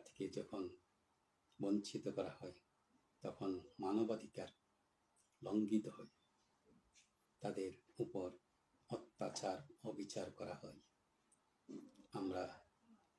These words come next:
চাই ভারত এই নীতি থেকে দূরে সরে আসুক। প্রতিবেশী রাষ্ট্র হিসাবে আমাদের সাথে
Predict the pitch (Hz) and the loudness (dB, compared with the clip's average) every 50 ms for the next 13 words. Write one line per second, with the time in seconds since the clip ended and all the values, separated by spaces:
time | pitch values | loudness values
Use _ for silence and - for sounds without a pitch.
0 | _ - - 98 92 90 87 85 87 85 - 101 92 92 90 - - - - _ | _ -2 2 2 2 2 2 -2 -2 -4 -4 -4 -2 -2 -2 -4 -6 -12 -20 _
1 | _ _ _ _ _ - - _ _ _ _ _ _ _ - - 104 95 90 87 | _ _ _ _ _ -20 -20 _ _ _ _ _ _ _ -6 -2 -2 0 -2 -2
2 | - - - - 104 101 101 - - 139 - - 107 - - - - - - - | -6 -10 -2 2 4 4 4 4 2 0 2 2 0 0 0 -4 -12 -14 -16 -20
3 | - _ _ _ _ _ - - 101 101 101 101 90 87 - - - 92 90 90 | -20 _ _ _ _ _ -6 -4 -2 0 2 2 0 0 -2 -4 -2 -2 -2 -2
4 | 87 82 - - - - 101 - _ _ _ _ _ _ _ _ _ _ _ _ | -2 -4 -6 -8 -8 -10 -12 -14 _ _ _ _ _ _ _ _ _ _ _ _
5 | _ _ - _ 427 415 427 _ _ _ _ - _ _ _ _ _ _ _ _ | _ _ -20 _ -20 -20 -20 _ _ _ _ -20 _ _ _ _ _ _ _ _
6 | _ - - 127 110 110 - 104 98 95 - - 98 98 90 87 - - - 101 | _ -4 0 0 2 4 4 2 2 2 0 -2 -2 -2 -2 -4 -4 -6 -6 -4
7 | 95 95 95 - - 101 - 92 87 - - - _ _ - - 104 98 95 95 | -4 -4 -2 -2 -2 -2 -2 -2 -4 -6 -8 -12 _ _ -10 -4 -2 0 0 0
8 | 90 92 90 - - - - - 101 92 - 92 | 0 -2 -6 -6 -6 -10 -8 -8 -8 -6 -4 -6